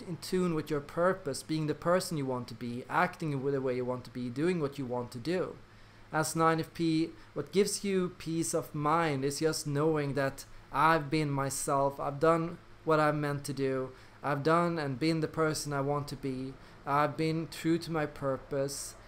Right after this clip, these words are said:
I've thought about who I am, I've reflected on myself, I've gotten to know myself, and then I've thought about this, and then I've decided to act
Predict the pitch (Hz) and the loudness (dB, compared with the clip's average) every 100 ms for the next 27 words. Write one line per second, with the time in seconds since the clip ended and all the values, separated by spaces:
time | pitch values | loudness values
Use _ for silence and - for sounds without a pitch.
0 | - - 151 151 180 208 202 156 151 147 | -8 0 0 4 8 8 8 4 4 2
1 | 147 143 139 131 135 143 139 143 147 - | 2 2 2 0 -2 -4 -2 0 0 2
2 | 190 196 165 147 143 143 143 131 139 - | 2 2 2 2 0 0 0 2 0 -6
3 | - 147 147 139 175 175 147 147 170 190 | -8 -2 0 4 2 2 -2 0 2 2
4 | 160 - 139 131 135 - - - - - | 0 -2 0 0 0 -4 -18 -20 -16 -6
5 | 143 160 175 160 175 170 170 170 139 143 | 0 4 4 4 6 8 6 2 4 6
6 | 147 143 139 135 - 131 139 151 143 139 | 6 2 0 0 -2 -4 0 0 -2 -4
7 | - 156 151 143 - 147 147 151 160 143 | 0 2 2 0 -4 -8 -2 2 4 2
8 | - - | -4 -16